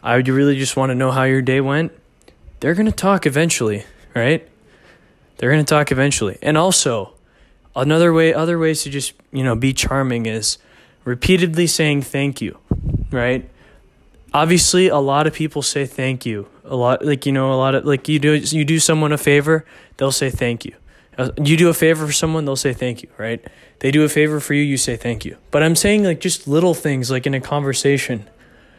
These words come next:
"Oh, how's your day going?" "It was, it's going really well. Thanks for asking." Like, that, adding that "thanks for asking" and, like, kinda, like, with, in, if it's in a text or a message, it's with an exclamation mark. But if it's in person, it's, you know,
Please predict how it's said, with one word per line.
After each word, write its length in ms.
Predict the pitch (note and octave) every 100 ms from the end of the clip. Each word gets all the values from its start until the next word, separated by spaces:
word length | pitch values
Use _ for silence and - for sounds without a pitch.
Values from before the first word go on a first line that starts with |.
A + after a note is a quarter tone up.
| _ _
"Oh, 220 | - E3 C#3+
how's 260 | D#3+ E3
your 120 | D#3+
day 200 | C#3+ D3
going?" 400 | C#3 A#2+ G2+ - - - - _ - _
"It 100 | -
was, 200 | F3+ E3 -
it's 180 | D#3 D#3
going 260 | F3 F#3 F#3
really 220 | F3+ F#3
well. 240 | F#3 F3
Thanks 340 | A#2+ - D3 C#3
for 140 | -
asking." 500 | C#3+ C#3 C3 - A2
Like, 200 | A#2+ C3+
that, 160 | D#3+ D#3
adding 320 | D#3+ E3+ F3+
that 180 | D#3+ -
"thanks 220 | C#3+ D#3
for 160 | - C#3
asking" 520 | C3+ C#3 - E3 D#3
and, 80 | C3
like, 360 | B2 - _
kinda, 240 | - C#3+ C#3+
like, 220 | C#3 -
with, 100 | C#3+ - _ - -
in, 100 | D#3
if 240 | - D3+
it's 120 | C#3+
in 100 | D3+
a 60 | B2
text 440 | - C#3+ D3+ -
or 80 | C#3
a 40 | B2
message, 380 | B2+ C3 D3+
it's 140 | C3 -
with 140 | C3+
an 80 | B2
exclamation 640 | B2+ - B2+ C3 D3 -
mark. 300 | D3+ D#3+ E3 - _ _ _ - _ _ -
But 100 | B2+
if 120 | B2
it's 160 | B2+
in 140 | C3 A#2+
person, 480 | - C#3+ - E3 D#3+
it's, 440 | B2+ - - - _ - - - - - - _ - _
you 120 | C#3+
know, 300 | B2+ C3+ D3+